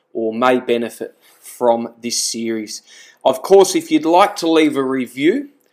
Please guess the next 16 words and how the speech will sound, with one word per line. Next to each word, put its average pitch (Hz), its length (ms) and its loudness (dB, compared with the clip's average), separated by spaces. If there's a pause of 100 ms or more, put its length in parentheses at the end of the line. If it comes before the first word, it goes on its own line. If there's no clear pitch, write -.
(400)
that 147 200 2
would 131 160 -8
be 131 260 -6
absolutely 147 840 -2
fantastic. 127 840 -6
I 123 140 4
do 160 280 -2
personally 143 760 -4 (220)
respond 135 560 -2
to - 140 -10
all 139 380 2
reviews 131 600 -4 (100)
and 117 240 -10
comments. 208 640 -6 (1300)
So 131 320 0
again, 156 540 0